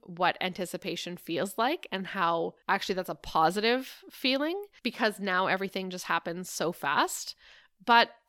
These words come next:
I think that we secretly do need some things to take more time for them to feel momentous, for them to feel important. And in that conversation, I got told by one participant, like, "Good luck trying to change culture." <laughs> I was initially a little bit put off by this,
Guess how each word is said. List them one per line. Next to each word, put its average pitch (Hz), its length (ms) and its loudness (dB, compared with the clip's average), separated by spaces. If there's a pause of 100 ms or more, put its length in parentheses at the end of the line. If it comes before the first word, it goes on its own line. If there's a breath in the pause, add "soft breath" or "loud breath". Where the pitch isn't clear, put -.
(120)
I 233 120 4
think 339 220 0
that 427 120 0
we 403 80 4
secretly 240 520 0
do 208 300 0
need 185 280 -4
some 175 260 -2
things 202 360 -4
to 196 80 -10
take - 280 -6
more 165 180 -4
time 95 500 -6
for 220 680 2
them 190 340 0
to 208 120 -10
feel 175 240 -4
momentous, 196 880 -4
for 202 180 -6
them 180 200 -4
to 190 100 -12
feel 165 420 -6
important. - 680 -10 (180 loud breath)
And 226 160 2
in 254 120 4
that 285 200 6
conversation, 262 640 0
I 190 80 4
got 175 220 0
told 185 280 -4
by 202 160 2
one 175 360 -2
participant, 202 840 -4
like, 165 200 -10 (160)
"Good 165 200 -6
luck 196 220 2
trying 220 240 2
to 240 60 -4
change 254 320 0
culture." 233 500 4 (100)
<laughs> - 200 2
I 269 80 8
was 262 140 -2
initially 277 420 0
a 403 60 0
little 269 180 2
bit 226 200 -2
put - 200 -6
off 160 260 -2
by 202 120 -2
this, 262 420 -4